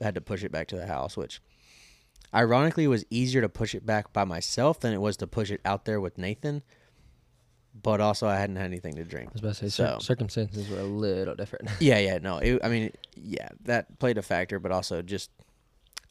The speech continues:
Speaker 1: I think also by yourself, y-, you know,
Speaker 2: Yeah.
Speaker 1: there's no having to be like, "Oh, push to the left, push to the,"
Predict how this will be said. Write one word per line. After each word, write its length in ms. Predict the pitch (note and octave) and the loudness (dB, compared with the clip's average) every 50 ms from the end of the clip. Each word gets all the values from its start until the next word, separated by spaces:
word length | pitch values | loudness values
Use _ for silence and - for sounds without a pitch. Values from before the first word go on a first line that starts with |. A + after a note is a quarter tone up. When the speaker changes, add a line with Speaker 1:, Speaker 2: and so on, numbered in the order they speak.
| _ _ _ _ _ _ _ _ _ _ _ | _ _ _ _ _ _ _ _ _ _ _
Speaker 1:
I 80 | - G#2+ | -2 -2
think 300 | - - D3 C#3 - - _ _ _ _ _ - | 0 2 0 0 0 -4 _ _ _ _ _ 0
also 300 | G2 G2 G2 - A#2+ A2 | 0 0 0 2 0 0
by 140 | G2+ G#2 G#2 | 2 2 2
yourself, 560 | F#2 F2 E2 - - G2+ F#2+ G2 F#2+ - - _ - | 2 0 -2 -4 -2 0 0 0 0 -2 -8 _ -14
y-, 160 | G2 F2 E2+ - _ - - - | -12 -12 -12 -12 _ -20 -16 -10
you 140 | A2 A2 | -8 -6
know, 180 | G2+ F#2 F2+ F#2+ | -4 -4 -4 -4
Speaker 2:
Yeah. 220 | A#2 C#3 B2+ A#2+ A2 | -2 0 2 2 2
Speaker 1:
there's 140 | G2+ - A2+ | 0 -2 -2
no 140 | A2 G#2+ | 0 0
having 260 | G2 G#2+ A2 G#2 G2+ G2+ | 2 2 2 0 0 -2
to 60 | F#2+ | -2
be 120 | G#2 G2+ | -2 0
like, 240 | F#2+ F2+ E2+ - - | 0 0 0 0 -2
"Oh, 100 | G#2+ G#2 | -2 -4
push 260 | - - A2 G#2+ - | -2 -4 -6 -6 -4
to 100 | - A2+ | -4 -4
the 60 | G2+ | -2
left, 200 | G2+ F#2+ F2 - | -2 -2 -2 -2
push 200 | - A2 G#2+ - - | -2 -4 -4 -4 -4
to 80 | - | -6
the," 100 | G#2 G2+ | -6 -6